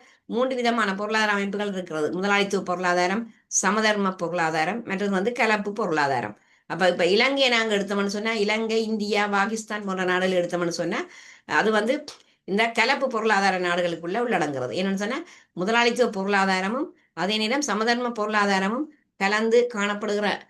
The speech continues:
நாடுதான் கலப்பு பொருளாதார நாடுகள் என்று சொல்லி சொல்றது. அப்ப இங்க வந்து இந்த முதலாளித்துவ பொருளாதாரம் இது உலகம் முழுவதும் பரவியமை.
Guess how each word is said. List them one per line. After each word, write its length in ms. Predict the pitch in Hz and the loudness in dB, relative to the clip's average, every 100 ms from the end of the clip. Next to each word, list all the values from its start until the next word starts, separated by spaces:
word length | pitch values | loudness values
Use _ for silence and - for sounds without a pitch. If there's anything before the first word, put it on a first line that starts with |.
| _ _ - | _ _ -4
நாடுதான் 440 | 190 190 220 302 | 0 0 0 -2
கலப்பு 340 | 294 214 226 233 | 0 0 0 -2
பொருளாதார 580 | 202 208 190 180 180 254 | -4 -2 0 2 0 0
நாடுகள் 360 | 220 196 185 | 0 2 2
என்று 160 | 175 175 | 0 0
சொல்லி 220 | 175 226 | 0 0
சொல்றது. 400 | - 175 117 107 - _ _ - | 2 0 0 -8 -12 _ _ -10
அப்ப 200 | 175 175 | -2 0
இங்க 220 | 190 269 | 0 -2
வந்து 200 | 247 214 | -2 0
இந்த 160 | 320 285 107 - _ | 0 0 -4 -12 _
முதலாளித்துவ 580 | 170 226 277 285 269 233 | -4 0 0 0 2 2
பொருளாதாரம் 600 | 180 165 165 160 151 220 | 2 2 2 2 0 -2
இது 260 | 220 269 - | -4 -6 -4
உலகம் 360 | 190 240 247 | 2 2 2
முழுவதும் 380 | 226 202 175 226 | 2 2 2 0
பரவியமை. 580 | 247 185 160 147 147 151 | 0 0 0 -2 -2 -4